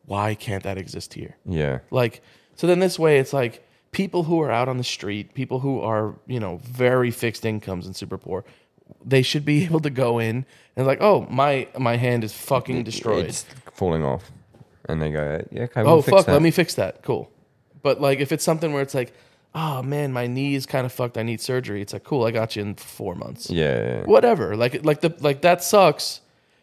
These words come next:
Speaker 1: but at least they have an option.
Speaker 2: Yeah.
Speaker 1: And then if they're wealthy, they can go in and be like, "I want my knee fixed on Thursday." And they go, "All right, fifteen grand." And then they go, "Here you go."
Speaker 2: Here's the s-, stem cells, mashed up babies.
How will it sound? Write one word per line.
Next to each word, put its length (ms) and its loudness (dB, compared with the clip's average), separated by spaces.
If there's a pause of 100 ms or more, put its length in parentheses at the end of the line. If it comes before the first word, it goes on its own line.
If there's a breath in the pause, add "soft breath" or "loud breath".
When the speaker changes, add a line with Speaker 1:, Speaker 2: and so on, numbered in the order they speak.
(120)
Speaker 1:
but 120 4
at 80 4
least 220 2
they 60 2
have 180 4
an 140 -4
option. 520 0
Speaker 2:
Yeah. 300 4
Speaker 1:
And 120 8
then 120 2
if 120 2
they're 220 6
wealthy, 680 0 (120)
they 200 0
can 200 -6
go 220 2
in 100 0
and 60 -4
be 80 0
like, 240 -2
"I 140 -2
want 180 -4
my 140 -4
knee 180 -8
fixed 320 -14 (300)
on 140 -6
Thursday." 540 -6
And 100 -14
they 60 -8
go, 100 -12
"All 120 -10
right, 220 -4 (760)
fifteen 400 0
grand." 360 4
And 80 -4
then 100 -4
they 80 -2
go, 180 0
"Here 140 0
you 100 -2
go." 180 0
Speaker 2:
Here's 220 0
the 80 -12
s-, 120 -12 (120)
stem 360 -2
cells, 420 -4
mashed 380 -4
up 180 0
babies. 560 -2